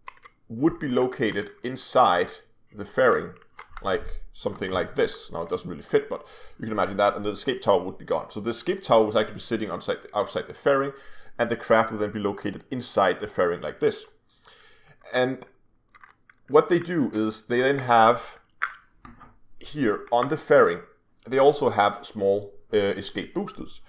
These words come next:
The reason why they can jettison the tower so early on is because they only need the tower when they're close to the ground, they're not really moving. As they get up, uh, higher up in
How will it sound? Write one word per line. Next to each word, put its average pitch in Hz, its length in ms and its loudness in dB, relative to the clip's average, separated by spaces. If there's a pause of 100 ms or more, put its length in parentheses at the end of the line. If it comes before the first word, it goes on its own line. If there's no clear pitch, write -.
(280)
The 113 100 -2
reason 170 220 -4
why 117 200 8
they 117 100 0
can 104 380 -10
jettison 110 480 -6
the 95 300 -10
tower 156 380 2
so 98 180 -6
early 92 200 0
on 95 140 2
is 95 60 -12
because 101 460 -6
they 113 140 -4
only 175 180 -2
need 160 160 -8
the 131 80 -6
tower 113 340 6
when 101 160 0
they're 92 120 -2
close 139 280 0
to 143 100 -10
the 120 60 -8
ground, 104 280 2
they're 104 100 -4
not 95 160 -2
really 95 140 -6
moving. 110 320 -6
As 110 200 0
they 117 100 -6
get 107 220 0
up, 113 300 0
uh, 95 540 -2
higher 104 460 2
up - 220 0
in 92 140 -10